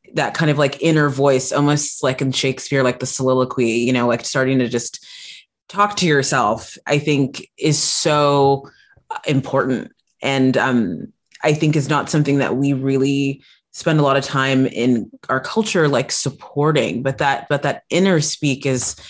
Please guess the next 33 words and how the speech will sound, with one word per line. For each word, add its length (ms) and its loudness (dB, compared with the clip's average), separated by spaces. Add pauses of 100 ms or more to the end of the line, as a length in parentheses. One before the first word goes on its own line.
(220)
really 220 4
profound. 640 0
And 100 4
it 140 0
definitely 360 2
has 100 0
been 100 0
something 300 0
I've 420 -2 (500)
used 800 0
over 240 2
the 100 0
years, 460 0
not 320 0
necessarily 800 0
understanding 600 0
kind 180 -2
of 80 -2
the 80 -2
causal 500 0
link 260 0
from 220 -2
that 300 0
to, 100 -10
say, 280 -2
vitality 640 0
or, 280 0
you 80 0
know, 160 -2
de-stressor. 600 -4
But 100 0
I 60 2
think, 400 -4